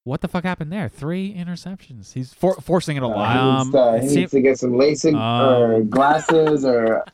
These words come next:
Speaker 1: <laughs>
Speaker 2: contacts.
Speaker 3: He's
Speaker 2: And
Speaker 3: a
Speaker 2: bitch, you need
Speaker 3: it's
Speaker 2: to lace the damn ball better.
Speaker 3: Yeah, it seems like, uh, a lot of plays he's trying to play hero
Speaker 1: Yeah.
Speaker 3: a bit, a bit too much. And despite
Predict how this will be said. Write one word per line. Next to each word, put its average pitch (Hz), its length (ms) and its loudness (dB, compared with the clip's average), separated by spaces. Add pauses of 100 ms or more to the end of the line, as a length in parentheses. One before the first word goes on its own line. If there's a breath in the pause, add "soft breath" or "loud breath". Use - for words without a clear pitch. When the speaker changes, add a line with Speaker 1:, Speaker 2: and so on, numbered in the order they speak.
(100)
Speaker 1:
<laughs> - 200 -20
Speaker 2:
contacts. 156 800 0 (300 soft breath)
Speaker 3:
He's 135 280 -2
Speaker 2:
And 127 160 -2
Speaker 3:
a - 60 0
Speaker 2:
bitch, 160 340 -2 (200)
you 156 180 -2
need 175 120 0
Speaker 3:
it's 151 100 -8
Speaker 2:
to 170 80 2
lace 165 340 0
the 160 160 -2
damn 160 340 0
ball 170 300 2
better. 143 440 -2
Speaker 3:
Yeah, 107 100 -4
it 110 80 -4
seems 170 240 -2
like, 147 180 0
uh, 131 60 0
a 113 360 0
lot 113 200 -2
of 113 120 -4
plays 110 300 -6
he's 107 180 -4
trying 107 180 -8
to 104 60 -8
play 101 180 -6
hero 117 520 -2 (100)
Speaker 1:
Yeah. 107 180 -8
Speaker 3:
a 85 60 -6
bit, 127 140 -2 (120)
a 117 80 -8
bit 120 160 -4
too - 160 -6
much. 131 580 -6
And 98 680 -8
despite - 800 -4